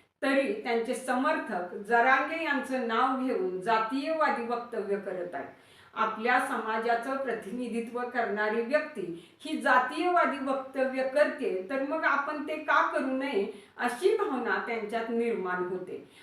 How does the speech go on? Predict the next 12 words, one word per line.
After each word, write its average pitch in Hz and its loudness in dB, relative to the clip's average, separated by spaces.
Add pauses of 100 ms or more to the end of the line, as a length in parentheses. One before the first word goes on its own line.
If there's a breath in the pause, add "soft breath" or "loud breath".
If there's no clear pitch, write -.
(120)
आणि 226 0
त्यामुळंच 269 2
अशी 320 -4
विधानं 233 -4
बाहेर 233 2
येत 240 -4
आहेत - -6
असं 226 -2
राजकीय 226 0
विश्लेषक 214 -4
सांगत 202 -2
आहेत. - -6